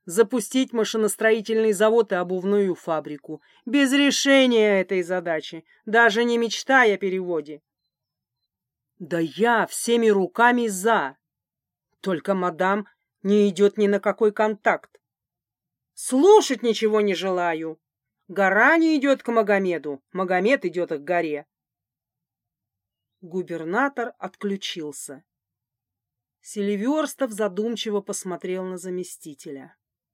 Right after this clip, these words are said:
«Подготовьте документы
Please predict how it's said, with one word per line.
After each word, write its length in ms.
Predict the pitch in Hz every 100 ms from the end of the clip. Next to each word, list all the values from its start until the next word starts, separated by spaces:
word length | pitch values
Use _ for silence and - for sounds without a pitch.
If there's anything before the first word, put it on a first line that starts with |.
| _ _ _ _ _ _ _ _ _ _ _ _ _ _ _ _ _ _ _
«Подготовьте 840 | - 185 196 214 220 247 214 - 214
документы 1120 | 208 202 214 220 233 233 214 - 214 208 202